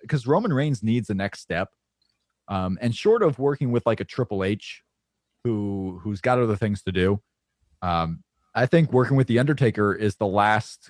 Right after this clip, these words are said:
kind of gateway, maybe not the last one, but a huge gateway for Roman Reigns.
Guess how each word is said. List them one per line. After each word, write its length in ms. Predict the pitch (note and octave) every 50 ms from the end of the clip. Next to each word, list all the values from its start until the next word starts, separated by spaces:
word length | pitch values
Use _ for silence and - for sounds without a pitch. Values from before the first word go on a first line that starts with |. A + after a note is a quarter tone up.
| _
kind 220 | - - A#2 A2 G#2+
of 140 | F#2+ E2+ -
gateway, 720 | G#2+ G2 G2+ A2+ A2+ A#2+ A#2+ A#2+ A#2+ B2+ C3 C3 C#3+ C#3 A#2+ -
maybe 280 | C3+ F3 A3 B3 A#3+ F3
not 120 | C#3 A#2
the 80 | - F#2
last 400 | F2+ F#2 G#2 A#2+ A#2 - - -
one, 300 | F#2+ D#2+ D#2+ D#2+ D#2 - _ _ _ _ _ -
but 100 | E3+ F3+
a 60 | E3+
huge 300 | D3 - A#3+ C4 F#3+ B2
gateway 460 | - E3 F#3 D#3 E2+ F#2+ D#2+ - - - _ _
for 100 | - C3+
Roman 280 | A#2 A#2 A2+ G#2 F#2+ F2+
Reigns. 380 | G2 G2+ E2 D2 E2 - -